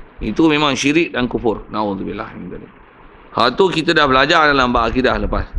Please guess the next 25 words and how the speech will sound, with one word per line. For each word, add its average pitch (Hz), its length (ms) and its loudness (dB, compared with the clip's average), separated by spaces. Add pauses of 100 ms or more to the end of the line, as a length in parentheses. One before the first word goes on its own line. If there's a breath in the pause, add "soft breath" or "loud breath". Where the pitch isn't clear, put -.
(920)
Ha, 110 160 0 (1000)
kemudian, 180 580 2 (480)
"Fa 170 80 4
in 214 160 4
lam 175 240 2
takun 160 480 0
tarahu 165 800 4
fa 147 160 2
innahu 170 560 2 (240)
yarak." 107 720 0 (300 loud breath)
Kalau 180 400 2
tak 160 160 0
boleh 160 160 4
rasa, 190 560 4
beradab 147 640 0
tu, 131 160 2
tu 175 160 4
maqam 156 400 0
yang 143 160 0
paling 156 240 2
tinggi 175 400 2
tu. 104 80 -2 (480)
"Fa 156 160 2
innahu 165 720 2
yarak." 165 720 2